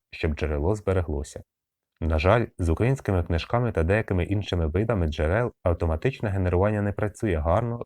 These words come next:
тому може бути потреба заповнити поле джерела вручну. Тиснемо «Джерело», переключаємося на вкладку «Вручну»,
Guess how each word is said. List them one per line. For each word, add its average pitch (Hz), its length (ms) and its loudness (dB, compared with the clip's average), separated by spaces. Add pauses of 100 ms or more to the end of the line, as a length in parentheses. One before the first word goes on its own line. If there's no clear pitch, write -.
(140)
тому 82 160 4
може 104 320 4
бути 92 240 2
потреба 107 540 0
заповнити 104 520 0
поле 95 360 2
джерела 73 380 0
вручну. 73 540 -2 (560)
Тиснемо 87 420 2
«Джерело», 73 540 0 (460)
переключаємося 107 720 0
на 85 100 0
вкладку 90 460 -2
«Вручну», 85 500 -4